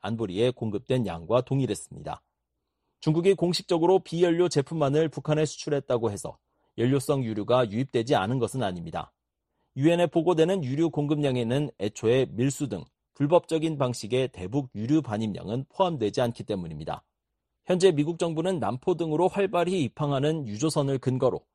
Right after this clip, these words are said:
북한에 유입된 정제유 양이 이미 유엔 안보리가 정한 한도를 넘은 것으로 추정하고 있습니다.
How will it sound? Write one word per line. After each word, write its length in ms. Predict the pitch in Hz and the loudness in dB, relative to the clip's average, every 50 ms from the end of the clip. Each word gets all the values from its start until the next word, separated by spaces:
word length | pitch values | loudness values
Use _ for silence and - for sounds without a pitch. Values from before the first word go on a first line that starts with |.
| _ _ _ | _ _ _
북한에 340 | - 135 160 170 175 175 156 | -10 -4 -2 0 0 2 2
유입된 400 | 135 139 143 - 160 160 165 143 | 2 0 0 2 0 0 0 0
정제유 480 | - 101 101 107 104 123 135 135 107 | -2 -4 -4 0 2 2 4 4 2
양이 300 | 98 104 117 113 82 - _ _ _ - | 0 0 -2 -2 -4 -8 _ _ _ -8
이미 340 | 120 123 135 160 165 147 110 | -4 -2 0 0 0 -2 -2
유엔 260 | 101 127 156 170 170 | 0 0 0 2 2
안보리가 400 | 165 156 139 139 131 131 135 131 | 0 0 0 0 0 0 2 0
정한 440 | 123 - - 85 87 101 113 127 139 | 0 0 -4 -8 -4 -2 -2 -2 -2
한도를 540 | 139 - - 180 175 135 131 123 143 151 135 | -4 -8 -8 -8 -4 -2 0 2 2 2 2
넘은 320 | 175 - 107 127 147 165 | 0 -4 -2 -2 0 0
것으로 360 | 147 113 101 - - 131 151 147 | 0 -2 -4 -4 -4 -6 -6 -6
추정하고 420 | - - - 151 139 113 92 90 | -6 -6 -6 -4 -2 -2 -4 -4
있습니다. 500 | 87 - - 82 78 78 80 82 80 | -6 -10 -10 -12 -10 -6 -6 -6 -6